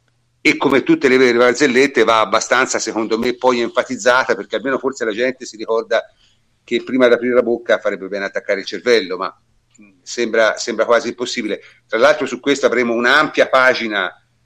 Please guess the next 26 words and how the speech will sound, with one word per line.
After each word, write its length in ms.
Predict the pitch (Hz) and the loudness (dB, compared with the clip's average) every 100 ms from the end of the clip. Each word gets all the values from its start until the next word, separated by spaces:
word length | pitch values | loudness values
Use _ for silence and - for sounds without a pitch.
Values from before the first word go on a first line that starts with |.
| _ _ _ | _ _ _
eh, 340 | 98 98 90 92 | -4 -2 -4 -8
di 100 | 113 | -12
discussione 680 | 113 - 113 - 131 123 113 | -10 -10 -10 -6 -2 -2 0
nella 160 | 110 | -2
seconda 340 | - 113 113 113 | -4 -6 -6 0
parte 340 | 117 117 - | 2 2 0
del 140 | 98 - | -12 -4
podcast, 540 | 120 120 107 101 - | -2 -2 -2 -4 -6
in 80 | 87 | -14
cui, 200 | 110 104 | -8 -4
vero, 240 | 104 78 _ _ _ _ | -4 -6 _ _ _ _
cioè, 260 | - 104 - | -8 -8 -8
dovremmo 420 | 92 113 123 127 | -8 -6 -2 -2
sforzarci 640 | - 123 120 135 131 127 - | -4 -4 0 2 2 2 -4
per 140 | 107 | -6
non 120 | 107 | -2
dare 180 | 110 117 | 0 0
dell'imbecille 720 | 104 104 104 113 - 113 110 | -2 -8 -8 -8 -8 -4 0
a, 160 | 98 98 | 0 -2
a 100 | 110 | -8
chiunque 580 | - 120 120 139 131 135 | -8 -6 -2 -4 -2 0
ogni 200 | 113 110 | 2 0
cinque 300 | 107 117 110 | -6 -6 -8
minuti. 420 | 101 98 87 - - - - _ | -10 -12 -14 -16 -18 -20 -20 _
Quindi, 460 | 120 107 110 98 | 0 2 2 0
eh, 340 | - 95 85 | -2 -4 -4